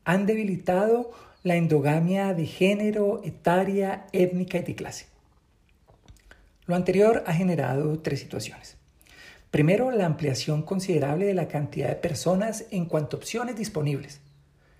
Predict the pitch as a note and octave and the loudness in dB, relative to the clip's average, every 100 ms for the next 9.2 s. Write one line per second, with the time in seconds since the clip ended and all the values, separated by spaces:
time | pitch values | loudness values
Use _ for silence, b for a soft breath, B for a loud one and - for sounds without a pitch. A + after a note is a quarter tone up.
0 | _ - D#3+ D#3 D#3+ D3+ D3 D#3+ F3+ G3+ | _ -4 0 0 0 0 2 4 4 2
1 | F#3 D#3+ C#3+ - C#3+ D3 E3+ F3 D#3+ C3+ | 0 -4 -4 -2 -2 -2 -2 -2 -2 -4
2 | - E3 F3 E3+ F3+ D#3 C3 B2+ - - | -2 -2 -2 -4 -2 0 0 -4 -6 4
3 | G#3 F#3 E3 D3+ D#3 D3+ D3 F#3 - B | 4 4 0 0 0 0 0 -4 -8 B
4 | B B B F#3+ F3 D#3+ E3 E3+ E3+ - | B B B 2 2 0 0 -2 -2 -2
5 | F3 F#3 F3+ F#3 - C#3+ - C#3 - E3+ | 0 2 2 0 -4 -4 -2 -4 -2 -2
6 | D#3+ C3+ - D3 D#3 D#3+ D#3 C3+ B2+ C#3 | -2 -4 -4 -4 -4 -6 -6 -4 -4 -6
7 | C#3 D3+ C3 C3+ C#3 - E3 B B B | -6 -4 -2 -2 -4 -4 -8 B B B
8 | B B - D3 C3 A#2+ - - - - | B B 2 4 4 -2 -4 -4 -6 -10
9 | - | -14